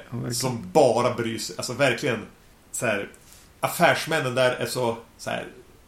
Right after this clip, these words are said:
Speaker 2: skurkaktiga så att det inte gått dit en till. De har verkligen de, även de här små Hitler-mustascherna.
Speaker 1: <laughs>
Speaker 2: Allihop.
Speaker 1: Precis.
Speaker 2: Och är så här, nästan så att de fnittrar för sig själv hysteriskt över att de är så giriga.
Speaker 1: Ja, precis.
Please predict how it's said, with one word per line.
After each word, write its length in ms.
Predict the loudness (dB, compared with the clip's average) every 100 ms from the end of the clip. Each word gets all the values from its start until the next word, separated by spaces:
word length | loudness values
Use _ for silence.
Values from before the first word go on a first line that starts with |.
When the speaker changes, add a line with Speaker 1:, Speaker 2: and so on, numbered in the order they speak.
| _ -8 -4 -4 2
Speaker 2:
skurkaktiga 1040 | 4 6 4 -4 -2 -2 -2 -4 -2 -4 -6
så 140 | -4
att 80 | -2
det 60 | -2
inte 160 | -4
gått 220 | -4 -4
dit 280 | -4 -4 -6
en 100 | -10
till. 260 | -8 -8 -6
De 100 | 0
har 120 | 4
verkligen 360 | 4 2 -2 -4
de, 100 | -2
även 180 | -2
de 120 | -2 -4
här 100 | -4
små 200 | -6 -6
Hitler-mustascherna. 1080 | -6 -4 -2 -2 -2 0 0 0 -2 -6 -8 -8 -8 -8 -10
Speaker 1:
<laughs> 500 | -18 -20 -14 -10 2
Speaker 2:
Allihop. 380 | 4 4 0 -2 -6 -20 -8 -4 -2 -2 -2
Speaker 1:
Precis. 540 | -2 -2 -6 -6 -6 6
Speaker 2:
Och 80 | 8
är 100 | 8
så 120 | 8
här, 240 | 8 6 2 -2
nästan 340 | 2 4 4
så 100 | 2
att 60 | 0
de 140 | -4
fnittrar 720 | -4 -4 -4 -4 0 6 6
för 140 | 4 -2
sig 140 | -2
själv 420 | 0 4 6 4
hysteriskt 640 | 0 -2 2 4 4 2 -4
över 180 | -4 -4
att 120 | -4
de 180 | -8 -8 -12
är 100 | -8
så 140 | -6 -2
giriga. 600 | 2 2 4 2 0 -6 -12 4
Speaker 1:
Ja, 260 | 8 8
precis. 560 | 8 4 6 4 2 -6